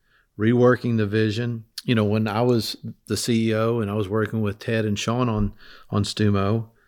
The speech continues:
before we gained this new level of impact. And so Stumo today, it has a new level of impact. It's ten times bigger than it was in the year two thousand. And that's because Stumo's leaders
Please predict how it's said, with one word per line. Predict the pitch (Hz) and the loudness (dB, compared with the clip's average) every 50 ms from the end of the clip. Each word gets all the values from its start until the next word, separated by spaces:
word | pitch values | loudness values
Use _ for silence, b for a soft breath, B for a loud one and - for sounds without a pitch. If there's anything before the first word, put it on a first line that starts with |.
| b b b b b b b b b b b b b | b b b b b b b b b b b b b
before | b 117 - - 139 139 | b -2 2 4 4 6
we | 127 123 113 | 6 4 2
gained | 107 113 120 127 131 131 123 | 0 0 0 0 0 0 0
this | 110 107 104 - | -2 -4 -4 -4
new | 107 107 117 127 127 123 | -4 -2 0 0 0 0
level | 120 123 120 113 110 110 107 | 0 0 0 0 0 0 0
of | 107 101 | 0 0
impact. | 110 123 139 - - 92 - - - - - - - - - _ _ _ _ - - - - - - - - - - - - - B B B B B B B B B B B B B B _ _ _ _ _ B B B B B B B B B B | -2 -2 -2 -4 -6 -6 -8 -10 -14 -14 -16 -16 -16 -18 -20 _ _ _ _ -20 -20 -20 -20 -20 -20 -20 -20 -20 -20 -20 -20 -20 B B B B B B B B B B B B B B _ _ _ _ _ B B B B B B B B B B
And | 123 113 - | -2 0 2
so | 135 113 | 0 0
Stumo | - - - 135 147 147 139 143 143 135 | 0 0 0 0 0 2 2 0 0 0
today, | 127 113 107 117 123 135 151 170 175 - _ - | 0 -2 -2 -2 -2 -2 -4 -4 -8 -10 _ -8
it | 120 113 | -6 -4
has | 120 139 175 196 | -2 -2 -2 -2
a | 147 110 | -2 0
new | 110 117 127 | 0 0 0
level | 127 123 131 127 120 123 117 | 0 0 0 0 -2 -2 -4
of | 113 110 | -4 -4
impact. | 117 135 151 - 104 95 95 90 - 101 | -4 -6 -6 -6 -8 -8 -10 -10 -10 -12
It's | - - | -14 -10
ten | - - 143 139 139 | -6 -2 -2 -2 -2
times | 117 139 135 131 127 113 107 | -2 -4 -4 -4 -4 -6 -4
bigger | 107 104 117 120 123 139 147 | -4 -2 -2 0 0 0 0
than | 135 123 113 | 0 0 -2
it | 113 110 | -4 -4
was | 107 107 110 117 123 127 120 120 | -4 -2 -2 -2 -2 -4 -4 -4
in | 110 104 104 104 | -2 -2 -2 -2
the | 107 | -2
year | 104 110 110 | -2 -2 -2
two | 104 - 113 104 | -2 -2 -4 -4
thousand. | 104 107 104 107 117 123 120 131 139 139 135 - b b b b b b b b b b b | -2 -2 -2 -2 -2 -2 -4 -4 -6 -8 -8 -12 b b b b b b b b b b b
And | 101 101 | 0 2
that's | 110 117 - | 2 2 0
because | - - 110 - - 135 143 151 139 123 120 123 - | -2 -4 -2 0 0 0 2 2 2 2 0 0 -2
Stumo's | - - 123 120 120 117 120 123 101 101 | -4 -2 -2 0 0 0 0 0 0 0
leaders | 107 117 117 120 123 135 143 143 139 - - - - | 0 0 0 2 2 2 2 2 0 -4 -8 -10 -12